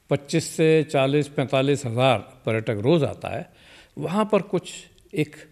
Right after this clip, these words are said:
वॉर रूम टाइप का एक कमरे में ऐसी व्यवस्था होनी चाहिए कि जहाँ कोई यदि बीमार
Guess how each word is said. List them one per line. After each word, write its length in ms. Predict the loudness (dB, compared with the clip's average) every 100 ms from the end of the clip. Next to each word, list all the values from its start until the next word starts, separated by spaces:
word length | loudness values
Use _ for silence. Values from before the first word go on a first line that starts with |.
| _ _ _ _ _ 0
वॉर 320 | 6 8 8
रूम 260 | 6 4
टाइप 280 | 4 0 2 0
का 60 |
एक 140 | -2 -2
कमरे 300 | -4 -2 -2
में 120 | -4
ऐसी 200 | -6 -6
व्यवस्था 360 | -6 -10 -8
होनी 200 | -8 -8
चाहिए 460 | -8 -8 -6 -6 -8 -16 -20 -20 _
कि 100 | -2
जहाँ 560 | 0 2 2 0 -4 -20 _ _
कोई 220 | 0 2
यदि 180 | 2 -2
बीमार 500 | -4 -2 0 0 -2